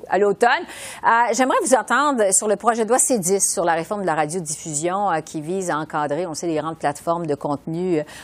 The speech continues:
en ligne. Euh, c'est un projet de loi, euh, que le Québec a à cœur. On sait, il y a d'ailleurs unanimité à l'Assemblée nationale en faveur de C dix. Joël Denis, je vous demandais quelles sont les chances que ce projet de loi-là soit encore adopté avant la fin des travaux communs ?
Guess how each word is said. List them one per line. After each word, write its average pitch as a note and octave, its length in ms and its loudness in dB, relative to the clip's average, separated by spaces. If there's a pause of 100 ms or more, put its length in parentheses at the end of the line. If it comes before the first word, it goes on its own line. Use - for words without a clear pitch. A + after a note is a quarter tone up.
en D#3 140 0
ligne. F#3 400 2 (460)
Euh, - 20 8 (480)
c'est - 380 0
un G#3+ 260 2
projet G#3 320 0
de F#3 60 -4
loi, B3 340 4
euh, G3 240 2
que G3 140 -4
le F3+ 100 0
Québec G3 360 -2
a G3 80 4
à D#3+ 80 0
cœur. G#3+ 260 0
On E3 80 -2
sait, A3 220 0
il G#3 60 -4
y F3 60 4
a D#3+ 60 -2 (300)
d'ailleurs F3+ 460 2
unanimité F#3+ 540 0
à F#3 60 2
l'Assemblée E3 400 -2
nationale D#3 680 -2
en E3 120 0
faveur E3 400 2
de D#3 80 -2
C D3 240 0
dix. E3+ 300 -4 (380)
Joël B3 280 2
Denis, A#3+ 400 2
je G#3 60 -6
vous A#3 60 0
demandais A3+ 220 2
quelles D4+ 120 0
sont G#4+ 160 2
les E3+ 120 2
chances F#3+ 320 -4
que E3+ 80 -2
ce - 100 -4
projet E3 300 0
de E3 80 -4
loi-là D#3 480 2
soit E3 220 0
encore F3 240 2
adopté D#3+ 340 -2
avant D#3+ 200 4
la D3+ 100 -2
fin E3 160 -6
des D3+ 120 -2
travaux C#3+ 320 -6
communs ? C3 380 -8